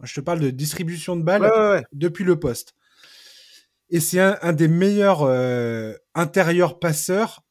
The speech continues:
Speaker 1: Il est dans la même, euh, dans la même, euh, dans la même vague que, euh, Jokic, Bam Adebayo et Al Horford. Donc c'est quand même pas rien.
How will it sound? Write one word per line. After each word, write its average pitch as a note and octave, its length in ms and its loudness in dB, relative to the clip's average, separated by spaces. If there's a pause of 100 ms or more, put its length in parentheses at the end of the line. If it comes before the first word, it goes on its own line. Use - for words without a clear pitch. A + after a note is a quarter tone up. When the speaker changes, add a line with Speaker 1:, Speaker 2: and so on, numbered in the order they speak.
(420)
Speaker 1:
Il E3 200 0
est G#3 80 4
dans F3+ 140 2
la D#3 120 4
même, F3 340 2
euh, D3 240 4
dans C#3+ 140 2
la C#3+ 120 2
même, E3+ 320 0
euh, B2+ 340 -2 (1400)
dans D#3 180 2
la D#3 120 6
même F3 220 4
vague E3+ 500 4
que, E3 140 0
euh, D#3 380 4
Jokic, D#3+ 680 0 (120)
Bam E3+ 280 2
Adebayo D#3+ 580 4
et D3+ 100 2
Al C3+ 120 0
Horford. B2+ 420 -8 (1800)
Donc D#3 160 -2
c'est - 160 -4
quand D#3+ 140 0
même D3 240 4
pas E3+ 140 2
rien. E3+ 360 -2